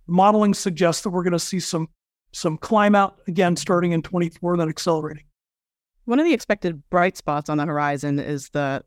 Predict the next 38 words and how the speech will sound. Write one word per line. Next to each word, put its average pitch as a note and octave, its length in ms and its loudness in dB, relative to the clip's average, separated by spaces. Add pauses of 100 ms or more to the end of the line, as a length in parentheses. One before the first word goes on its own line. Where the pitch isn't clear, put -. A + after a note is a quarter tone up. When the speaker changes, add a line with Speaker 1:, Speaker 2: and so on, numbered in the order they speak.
Speaker 2:
state F3+ 280 0
of D#3+ 80 0
the C#3+ 120 -2
P - 220 -6
C F3 200 -4
market, C#3+ 340 -2
particularly D#3+ 400 -4
as D3 80 -2
it D3+ 60 -4
refers D3 400 -6
to C#3+ 160 -8
refresh. D3 800 -6 (340)
Give B3 140 2
us E4 100 -4
a E4+ 60 0
little G#3 400 2
overview D#3+ 420 -2
of D3 100 -2
what D3+ 320 -2 (100)
you're D3+ 160 -2
expecting D3 480 -4
to C#3 60 -4
see D3 200 -4
there C#3 240 -2
for C#3+ 160 -8
partners C#3+ 360 -4
in C#3+ 60 0
the C#3 60 2
next C#3 260 -4
year D3 140 0
or C#3 60 -4
two. C#3+ 220 -2 (280)
Speaker 1:
Great F#3+ 180 0
question. E3 460 0
That's D3 280 -8
one F#3 120 2
that E3+ 100 2
I, E3 160 0